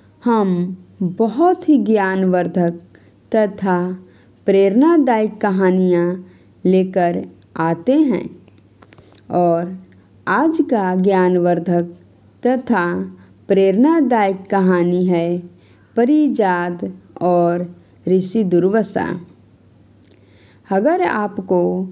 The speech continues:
मेरी ये कथा अच्छा लगे तो आप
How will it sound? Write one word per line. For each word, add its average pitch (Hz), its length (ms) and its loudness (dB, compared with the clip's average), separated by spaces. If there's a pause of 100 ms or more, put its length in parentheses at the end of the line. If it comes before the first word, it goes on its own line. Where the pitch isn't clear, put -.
(300)
मेरी 202 320 2 (140)
ये 220 160 2 (140)
कथा 180 380 -2 (520)
अच्छा 185 420 -2
लगे 175 440 2 (560)
तो 208 120 4 (840)
आप 170 480 -2